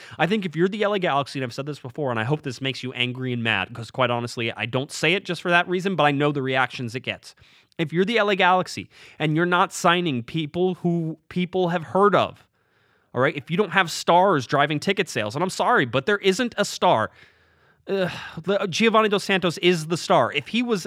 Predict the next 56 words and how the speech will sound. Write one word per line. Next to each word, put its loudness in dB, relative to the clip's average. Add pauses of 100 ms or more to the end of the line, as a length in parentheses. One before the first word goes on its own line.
(160)
a, 0
you -4
know, 0
great 0
designated -2
player, 2 (280)
if -6
he -2
was -2
putting 0
up 0
numbers 0
that -6
he -4
was -6
supposed -2
to -14
be, 0
I -6
think -8
he -4
would 0
be 0
an 0
okay -2
designated -2
player. 4 (260)
He 2
has 0
a, -6
a -10
bit 0
of 0
a 0
name, 0
which -4
is -8
good, 2
and -4
he -4
can -2
score 0
goals -2
whenever 0
he -2
feels -4
motivated. -2
The -4
fact -2
that 0
he -2
isn't 2 (340)
makes -2
him -2
a -4
poor 0